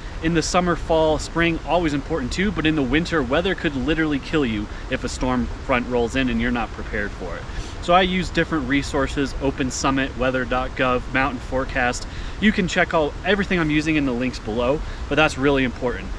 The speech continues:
The things that I look for, obviously snow, precipitation in general, but winds and temperatures as well. A thirty mile per hour wind when it's thirty degrees out can make a horrible, horrible day, especially if you're not prepared. The second part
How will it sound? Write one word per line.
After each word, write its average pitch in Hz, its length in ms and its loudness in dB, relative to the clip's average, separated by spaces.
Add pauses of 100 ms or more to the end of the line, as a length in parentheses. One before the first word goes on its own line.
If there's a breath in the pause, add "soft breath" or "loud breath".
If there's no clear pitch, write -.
(160 loud breath)
The 147 80 0
things 175 280 2
that 185 100 2
I 170 80 8
look 135 200 2
for, 185 400 0
obviously 143 560 2
snow, 135 640 2 (120)
precipitation 131 800 -2
in 113 120 0
general, 127 460 0
but 127 180 -2 (140)
winds 135 400 2
and 110 100 -6
temperatures 123 540 -2
as 101 140 -8
well. 113 320 -2 (480 loud breath)
A 120 100 0
thirty 160 380 4
mile 151 280 4
per 147 160 0
hour 135 200 6
wind 127 340 0
when 147 120 0
it's 110 140 -4
thirty 135 260 4
degrees 127 380 -2
out 185 180 0 (160)
can 175 140 -2
make 170 160 4 (120)
a 143 60 -4
horrible, 151 600 2
horrible 127 420 2
day, 113 300 0 (280 loud breath)
especially 147 380 2
if 123 80 -2
you're 123 80 -2
not 117 200 0
prepared. 101 420 -2 (160)
The 190 100 4
second 196 460 2
part 175 280 6